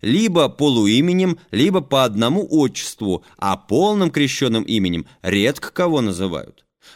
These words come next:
А относительно девичьих нарядов сказали, что девки на Гастомле спокон века ходили в одних вышитых рубашках и что это ничему не вредит, что умная девка и в одной рубашке будет девкою, а зрячая, во что её ни одень,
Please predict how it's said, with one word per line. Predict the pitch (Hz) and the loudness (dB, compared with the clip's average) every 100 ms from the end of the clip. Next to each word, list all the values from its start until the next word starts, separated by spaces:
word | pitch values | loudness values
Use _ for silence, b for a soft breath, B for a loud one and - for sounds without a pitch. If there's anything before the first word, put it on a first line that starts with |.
| - | -4
А | 101 | -2
относительно | 127 165 185 220 - 208 202 | -2 -2 -4 -4 -4 0 0
девичьих | 165 208 220 - 180 - | 0 -2 -2 -4 -6 -2
нарядов | 208 220 247 175 110 | 0 2 2 0 -4
сказали, | - 160 190 208 | -4 -2 0 0
что | 160 - 185 175 | -2 -2 -2 0
девки | 156 175 254 190 147 | -2 -2 -2 0 0
на | 131 120 | 0 2
Гастомле | 131 131 - 139 113 110 - B | 0 -2 -2 -2 0 0 -2 B
спокон | - - 175 - 214 220 | -10 -2 -2 -2 -2 0
века | 196 190 233 220 - - 170 123 | 0 0 0 0 0 -2 0 0
ходили | - 160 151 170 | 0 -2 0 0
в | 139 | 2
одних | 160 147 170 139 | 0 0 -2 0
вышитых | 139 139 - 147 135 | 0 -2 -2 -6 -2
рубашках | 156 214 214 - 92 - B | -2 0 -2 -2 -10 -10 B
и | 139 | -4
что | 135 170 | -2 -2
это | - 202 196 | 0 -2 0
ничему | 147 147 - 160 190 | 0 0 0 0 2
не | 185 | 0
вредит, | 156 127 87 69 _ b | 0 -2 -4 -8 _ b
что | - - - - | -8 -2 -2 0
умная | 190 262 233 170 131 | 0 2 4 2 2
девка | 110 104 - 92 - | 2 0 0 -6 -2
и | 120 | 0
в | 165 | 0
одной | 175 233 | 0 0
рубашке | 247 160 147 131 - | 0 2 2 2 0
будет | 123 123 120 | -4 -4 -4
девкою, | 110 117 98 107 98 B | 0 0 0 -2 -2 B
а | - 104 | -4 -2
зрячая, | 92 107 208 254 - 117 | -2 0 0 0 -2 0
во | 131 | 0
что | 131 143 | -2 0
её | 120 | 2
ни | 120 | 2
одень, | 127 120 104 92 | 2 2 0 -2